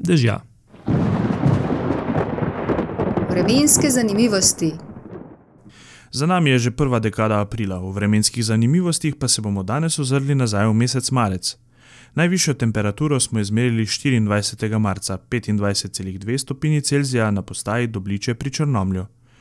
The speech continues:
Speaker 3: Najnižja temperatura prejšnji mesec je bila zabeležena na naši najvišji postaji Kredarica, minus osemnajst celih dve stopinji Celzija osmega marca. Prav tako smo na Kredarici izmerili najhitrejši sunek vetra.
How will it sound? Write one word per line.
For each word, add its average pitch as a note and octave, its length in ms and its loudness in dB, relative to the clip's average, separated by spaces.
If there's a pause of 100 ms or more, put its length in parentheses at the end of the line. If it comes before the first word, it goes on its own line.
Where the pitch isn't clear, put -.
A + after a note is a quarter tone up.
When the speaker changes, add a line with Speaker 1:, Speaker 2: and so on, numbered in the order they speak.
(440)
Speaker 3:
Najnižja E3+ 380 4
temperatura A2 680 0
prejšnji G2+ 420 -2
mesec G#2+ 440 0
je A#2 60 0
bila A2+ 260 2
zabeležena A2 640 2
na G#2 120 0
naši A2+ 320 0
najvišji B2 520 0
postaji C3 360 -2
Kredarica, G2+ 640 -2 (480)
minus C3+ 340 0
osemnajst D3+ 480 -2
celih C#3+ 300 -4
dve A#2 280 0
stopinji B2+ 460 -2
Celzija A#2 540 0 (220)
osmega A2 460 0
marca. G#2 440 0 (760)
Prav G2+ 200 -2
tako B2 260 0
smo B2+ 180 0
na A2 120 2
Kredarici C3 600 0
izmerili B2 460 2
najhitrejši B2 680 0
sunek B2+ 420 -2
vetra. G2 340 -4